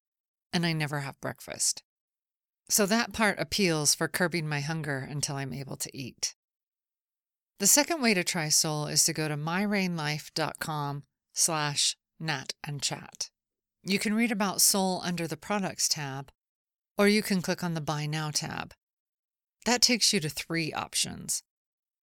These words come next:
The middle option is to subscribe and save, and it's the most affordable way to try it because subscribing gives you the preferred customer price. You can cancel any time after your first order, but if you love it and don't want to cancel,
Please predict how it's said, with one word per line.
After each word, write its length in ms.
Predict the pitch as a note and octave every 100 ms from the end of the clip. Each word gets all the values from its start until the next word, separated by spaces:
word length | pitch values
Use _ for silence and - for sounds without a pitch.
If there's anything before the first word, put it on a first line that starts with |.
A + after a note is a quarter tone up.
| _
The 100 | F3+
middle 300 | F#3+ A#3+ C#4
option 680 | F#3+ D3 D3 - - D#3 D3+ -
is 160 | E3 -
to 120 | E3+
subscribe 640 | - D#3+ - - E3 E3 D#3+
and 180 | D#3+ D#3
save, 480 | - D#3+ D3 C#3 -
and 140 | - E3+
it's 160 | D#3
the 100 | -
most 340 | F3 E3 - D3
affordable 460 | - G3+ G3+ E3+
way 140 | D#3 D3+
to 80 | C3+
try 240 | - C#3+
it 260 | C#3+ - - _ _ _ _
because 280 | F3 F#3+ E3
subscribing 720 | - D3 - G#3+ A3 F#3 E3
gives 340 | D#3+ E3 D#3+
you 140 | E3+ D#3
the 100 | C#3+
preferred 600 | - E3 D3+ D#3+ D3+ -
customer 520 | - - - C3+ -
price. 540 | - - - - - - _ _ _ _
You 120 | G3+
can 160 | - G#3
cancel 380 | G3+ G#3+ G#3+ G3+
any 220 | G#3 B3+
time 360 | - G3 F3+ F3+
after 300 | E3 - F#3+
your 140 | F3
first 340 | - E3 -
order, 380 | D#3+ D#3 C#3+ E3 _ _ _ _ _ -
but 100 | F#3
if 100 | F3
you 160 | F#3+
love 260 | F3+ A#3 C4+
it 220 | G3 G#3+
and 160 | G3 F3+
don't 220 | F3 D3+
want 200 | D#3 F#3+
to 40 |
cancel, 680 | F#3+ F3 D3+ D3 D#3+ D3+ D#3